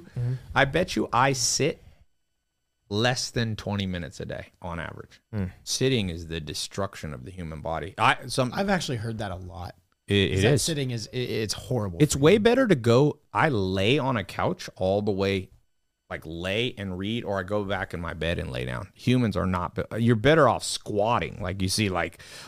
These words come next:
Speaker 2: old villagers, they, like, squat down.
Speaker 1: Yeah.
Speaker 2: But human sitting, I, I
Speaker 1: So you're saying laying down is better than sitting?
Speaker 2: And it basically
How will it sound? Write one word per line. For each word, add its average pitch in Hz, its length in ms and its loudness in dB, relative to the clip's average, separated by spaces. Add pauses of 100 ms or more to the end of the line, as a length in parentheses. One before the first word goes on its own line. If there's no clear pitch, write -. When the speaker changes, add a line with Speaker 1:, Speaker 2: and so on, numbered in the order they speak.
Speaker 2:
old 98 240 4
villagers, 113 540 4
they, 110 100 -2
like, 98 220 -8
squat - 500 0
down. 98 300 -2
Speaker 1:
Yeah. 92 60 -8 (520)
Speaker 2:
But 120 140 2
human 135 440 2
sitting, 143 600 2
I, 104 240 2
I 98 340 2 (300)
Speaker 1:
So 104 80 2
you're 160 100 6
saying 131 300 0
laying 165 320 4
down 135 280 4
is 110 120 -2
better 110 280 2
than 98 160 -4
sitting? - 400 -4
Speaker 2:
And 131 200 2
it 107 120 -2
basically 165 600 2